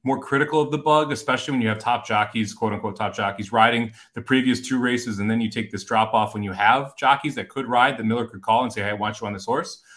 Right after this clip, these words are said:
But I think he hit the nail on the head there. The seven pound weight allowance is why he went with, with this specific jockey. And Miller's been successful. They've, they've, uh, they've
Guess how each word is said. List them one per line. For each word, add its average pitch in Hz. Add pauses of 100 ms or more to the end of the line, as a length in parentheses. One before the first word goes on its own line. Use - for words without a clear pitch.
(160)
But 143
I -
think 196
he 202
hit 190
the 147
nail 135
on 120
the 95
head 110
there. 85
The -
seven 196
pound 135
weight 117
allowance 85
is 101
why 117
he 107
went 110
with, 101 (160)
with 104
this 113
specific 107
jockey. 107 (240)
And 135
Miller's 226
been 196
successful. 196
They've, 104
they've, 127
uh, 117
they've 110